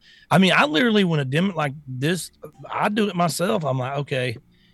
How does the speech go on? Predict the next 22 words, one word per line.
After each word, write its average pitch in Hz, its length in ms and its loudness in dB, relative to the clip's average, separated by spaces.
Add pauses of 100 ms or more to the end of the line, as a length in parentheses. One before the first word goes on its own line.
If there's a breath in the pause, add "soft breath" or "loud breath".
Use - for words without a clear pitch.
(260 soft breath)
you 131 100 -6
know, 123 160 -4
'cause 139 160 -4
I 151 100 2
plan 151 360 0
my 147 100 -2
budget 143 580 -2
and 120 80 -8
everything. 123 480 -4
I'm 123 140 0
like, 120 160 -2
"Okay, 135 140 -2
I 139 100 -2
gotta 127 120 0
make 123 200 -4
this - 260 -4
much. 139 220 -4
I 131 80 -2
just 135 160 -4
wanna 139 160 0
get 147 200 -2
through 147 460 0